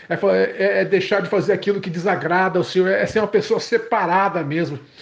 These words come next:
uma pessoa consagrada a Deus, uma pessoa que não se envolve com o pecado, e quando erra, pede perdão, né, se, se derrama na presença do Senhor.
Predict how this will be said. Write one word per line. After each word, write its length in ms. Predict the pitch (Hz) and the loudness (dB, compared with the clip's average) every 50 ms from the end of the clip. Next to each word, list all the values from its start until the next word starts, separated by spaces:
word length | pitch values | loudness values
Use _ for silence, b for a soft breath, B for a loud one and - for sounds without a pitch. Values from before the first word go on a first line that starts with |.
| B B B B | B B B B
uma 140 | B 170 190 | B -4 -2
pessoa 380 | 180 - 190 175 - - 214 196 | 0 0 -2 -2 0 0 0 0
consagrada 880 | - - 208 196 - - - 208 185 156 156 165 175 180 175 156 160 | 0 -4 -6 -6 -6 -4 -2 -2 0 0 0 0 0 0 0 -2 -4
a 20 | 139 | -2
Deus, 220 | 127 156 160 147 | 0 0 0 0
uma 80 | 170 165 | 0 -2
pessoa 420 | - 190 - - - 202 185 - B B B B B | -2 -2 -2 0 0 0 0 -2 B B B B B
que 100 | - 214 | -2 0
não 120 | 214 214 | 0 0
se 180 | 214 - 226 208 | -2 -2 -2 -2
envolve 500 | 185 139 135 170 196 202 202 185 160 175 | -2 -2 0 0 2 2 2 2 0 -2
com 140 | 160 170 | -4 -4
o 40 | 151 | -4
pecado, 480 | 160 165 143 - - 165 156 151 143 123 B B B B | -2 -2 -2 0 0 -2 0 -2 -4 -6 B B B B
e 80 | 220 202 | -10 -6
quando 420 | 208 - 233 247 240 202 214 190 | 0 2 2 4 4 4 4 4
erra, 560 | 185 196 208 214 160 170 147 120 - - - - - | 6 6 4 4 2 0 -2 -2 -4 -10 -12 -4 0
pede 260 | 214 214 196 - 196 | 0 2 2 0 -4
perdão, 680 | - - 175 151 117 113 113 180 185 185 175 143 - B B B B | -2 0 0 0 0 0 2 2 2 2 2 0 -4 B B B B
né, 260 | 151 180 202 196 - - - - | 0 0 0 0 -2 -6 -14 -20
se, 320 | _ - - - 214 190 170 - | _ -16 -10 -8 -6 -6 -8 -10
se 140 | - - 190 | -14 -12 -6
derrama 540 | 170 202 208 175 - 190 233 247 240 233 202 | 0 0 0 0 2 4 4 4 6 4 2
na 160 | 190 185 160 | 2 0 -2
presença 420 | - - 180 165 151 170 165 - 160 | 0 0 0 0 0 0 0 0 0
do 140 | 160 165 | 0 -2
Senhor. 440 | 160 - - 160 143 139 135 120 98 | -4 -2 -2 -2 0 0 0 -2 -4